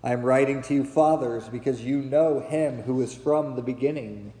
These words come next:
I am writing to you, young men, because you have overcome the evil one. I write to you, children, because you know the Father. I write to you, fathers, because you know him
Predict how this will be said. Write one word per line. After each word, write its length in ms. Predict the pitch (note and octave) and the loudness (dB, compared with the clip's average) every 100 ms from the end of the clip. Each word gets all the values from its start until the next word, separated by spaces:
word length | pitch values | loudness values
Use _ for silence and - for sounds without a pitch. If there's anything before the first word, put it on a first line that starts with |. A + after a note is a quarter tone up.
| - - - - - - - - | -20 -20 -20 -20 -20 -20 -20 -4
I 120 | B2 | -2
am 100 | B2 | 0
writing 380 | A#2+ B2+ B2+ B2+ | 2 2 0 -4
to 140 | C3 | -2
you, 160 | C3+ C3+ | 0 0
young 380 | B2 C3+ C3+ C3+ | 2 2 2 -2
men, 380 | D3+ D#3+ B2+ | 0 0 0
because 320 | A#2 A#2+ B2 G#2+ | -6 -4 -4 -2
you 140 | B2+ | 0
have 260 | B2+ - C#3 | 0 0 0
overcome 840 | D3+ C3 - - E3 D#3+ A#2+ A2+ | 0 0 -8 -6 0 0 0 -6
the 120 | A#2+ | -6
evil 300 | - C#3+ C3 | -2 -2 -2
one. 500 | A2 G2+ G#2 G#2 G#2 A2+ - - - - - - - | -6 -8 -12 -14 -16 -20 -20 -20 -20 -20 -20 -20 -6
I 120 | C3 | 2
write 260 | C#3 D#3+ G3 | 6 6 4
to 120 | - | 4
you, 100 | D3 | 2
children, 500 | C3+ - B2+ B2+ C3 | 2 -2 -2 0 -2
because 420 | B2+ B2+ D3 C3+ | -2 0 2 2
you 260 | A#2+ C#3+ F3+ | 0 2 2
know 320 | D#3 C#3+ D#3+ | 4 2 4
the 120 | D3 | 0
Father. 680 | B2+ C#3+ C#3+ D3+ A#2+ G#2 G#2 - - - - - - - - - - - | -2 0 0 -2 -8 -10 -12 -18 -20 -20 -20 -20 -20 -20 -20 -20 -20 -14
I 80 | A2 | -8
write 240 | A2+ B2 | -4 -6
to 100 | - | -4
you, 80 | C3+ | -6
fathers, 540 | C3+ C#3+ D3+ B2+ A2+ - | 0 2 2 0 -4 -6
because 400 | B2 B2+ A2 A2 | -6 -4 -4 -2
you 160 | B2 | -4
know 380 | B2+ C3 C#3 A#2 | -2 -2 0 -2
him 480 | G#2+ C#3 C3 A2+ A2+ | -2 -4 -4 -6 -10